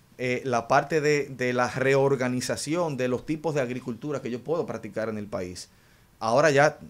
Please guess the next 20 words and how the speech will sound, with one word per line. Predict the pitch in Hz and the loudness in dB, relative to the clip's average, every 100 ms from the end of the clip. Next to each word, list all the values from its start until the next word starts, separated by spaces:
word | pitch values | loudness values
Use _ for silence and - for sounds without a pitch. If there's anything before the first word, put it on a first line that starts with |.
| - - | -20 -2
tenemos | 120 120 156 131 127 | 0 2 0 -2 0
al | 117 107 | -2 2
fin | 151 147 113 110 | 2 2 0 -4
ley | 113 123 147 | 4 6 8
de | 135 | 6
ordenamiento | 123 120 110 123 131 | 4 2 0 -2 -2
territorial | 123 117 113 113 107 | -2 0 0 2 0
que | 113 | 0
no | 107 123 | -4 -2
se | - 139 | 0 0
ha | |
empezado | 147 123 127 127 | 2 0 2 2
a | |
implementar, | 117 113 104 98 107 98 | 0 -2 -2 0 0 0
pero | 107 | -4
por | 101 | -2
lo | 107 | 0
menos | 120 147 | 0 2
ya | 135 | 2
tenemos | 131 127 143 135 - | 2 -2 -4 -8 -12